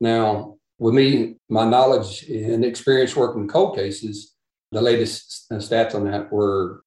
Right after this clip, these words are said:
about twenty percent of all cold cases that were solved with D N A. Eight percent were solved by, you know, investigative means, the old-fashioned way, just getting out and interviewing.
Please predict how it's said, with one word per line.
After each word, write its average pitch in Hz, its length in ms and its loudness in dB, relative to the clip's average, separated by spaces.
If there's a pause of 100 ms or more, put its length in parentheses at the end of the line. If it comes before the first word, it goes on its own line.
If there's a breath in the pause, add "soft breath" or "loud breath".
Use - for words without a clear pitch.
about 123 320 0
twenty 151 260 4
percent 131 520 -2
of 113 140 -4
all 123 260 2
cold 120 240 -2
cases 104 600 -6 (220)
that 110 240 2
were - 80 2
solved 113 300 2
with 98 100 0
D 104 120 -2
N 101 80 0
A. 98 180 -4 (560)
Eight 127 180 4
percent - 400 2
were 113 80 2
solved 113 400 2
by, 104 320 -2 (200)
you 117 60 -4
know, 101 220 -4
investigative 110 640 2
means, 104 400 2
the 104 60 0
old-fashioned 107 580 0
way, 95 140 -2
just 92 160 -10
getting 104 160 -2
out 104 140 0
and 107 80 -6
interviewing. 101 580 -2